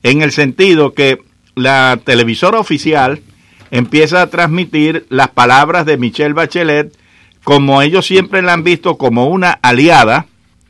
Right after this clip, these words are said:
Entonces pensaron que ella no le iba a tirar al régimen, sino que pañitos de agua caliente, como siempre lo ha hecho, o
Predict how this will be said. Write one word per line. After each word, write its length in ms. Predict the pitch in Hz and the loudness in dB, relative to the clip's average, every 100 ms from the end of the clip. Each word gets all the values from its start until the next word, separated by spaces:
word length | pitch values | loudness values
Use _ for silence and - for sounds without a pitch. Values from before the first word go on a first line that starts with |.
| _ _ _ _ - | _ _ _ _ -2
Entonces 540 | 147 147 165 165 202 | -2 2 0 2 -2
pensaron 600 | - 190 170 160 180 240 | 0 0 2 2 2 0
que 240 | 160 147 139 | 0 2 2
ella 500 | 139 160 156 143 123 | 2 2 4 4 2
no 280 | 117 139 147 | 0 2 2
le 160 | 151 | 4
iba 580 | 151 151 156 143 123 117 | 2 4 4 4 4 4
a 120 | 131 127 | 0 0
tirar 300 | 127 131 147 | 0 2 2
al 100 | 147 | 0
régimen, 540 | 135 143 160 165 165 | 0 0 0 -2 -4
sino 340 | 139 123 131 | -4 -2 -2
que 320 | 120 143 139 127 | -2 -2 -2 -2
pañitos 480 | 135 127 135 123 143 | -2 0 -2 -2 0
de 100 | 151 | 2
agua 240 | 143 147 | 2 0
caliente, 640 | 151 165 156 147 127 165 - _ - _ | 0 -2 0 -2 -4 -8 -8 _ -20 _
como 280 | - 131 135 | -2 0 0
siempre 420 | - 143 143 156 | 0 -2 0 0
lo 100 | 160 | 2
ha 100 | 165 | 2
hecho, 400 | 151 147 175 175 - | 2 0 -2 -4 0
o 380 | 151 208 220 | 2 4 2